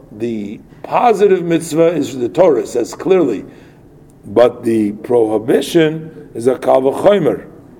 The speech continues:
But this kal vachomer is just to teach us. It's not coming to make a new prohibition. It's just to reveal to us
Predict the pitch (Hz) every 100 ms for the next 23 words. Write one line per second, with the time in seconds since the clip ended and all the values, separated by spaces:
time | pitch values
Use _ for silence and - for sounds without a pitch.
0 | - - - - - 101 131 127 - -
1 | - - - - - 110 139 226 214 -
2 | - - - - - _ - _ _ -
3 | 139 151 139 - - 208 208 156 143 143
4 | - - - - - 127 135 180 - 131
5 | - 190 - 123 110 - - - - -
6 | - - - - - - 156 156 - 147
7 | 147 131 127 131 120 117 131 131 120 101
8 | 98 156 170 104 95 98 135 - 123 120
9 | 113 107 170 202 196 135 127 113 131 -